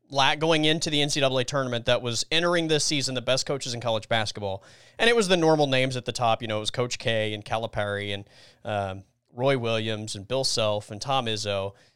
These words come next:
And, like, I was thinking about that this morning. Like, this is a sport that's built around the coaches. The coaches are the superstars of college basketball. And we're going into the Sweet sixteen, and the superstars of the sport aren't, aren't, aren't there, right? Like,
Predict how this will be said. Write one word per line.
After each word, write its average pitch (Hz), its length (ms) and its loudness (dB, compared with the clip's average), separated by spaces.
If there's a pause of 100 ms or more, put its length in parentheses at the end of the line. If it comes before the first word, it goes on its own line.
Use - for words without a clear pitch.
(260)
And, 156 300 2
like, 156 160 4
I 165 40 6
was 160 120 2
thinking 208 140 2
about 170 180 8
that 160 140 4
this 185 120 -2
morning. 190 280 2
Like, 143 240 2
this 175 200 2
is 190 180 2
a 165 100 4
sport 170 360 0
that's 147 180 0
built 151 340 0
around 147 340 2
the 123 80 0
coaches. 147 400 -2
The - 80 -8
coaches 170 540 -4
are 147 180 4
the 127 80 -6
superstars 120 720 -4
of 120 160 -8
college 113 320 -2
basketball. 120 720 -2 (480)
And 151 220 2
we're 180 140 4
going 185 220 8
into 160 140 2
the 131 60 -6
Sweet - 240 -6
sixteen, 160 580 -2 (100)
and 139 440 2 (640)
the 165 120 0
superstars 196 560 4
of 175 100 0
the 151 60 0
sport 180 480 2 (180)
aren't, 160 180 -2
aren't, 170 200 -2
aren't 160 180 -4
there, 151 300 2
right? 139 260 0
Like, 131 220 -4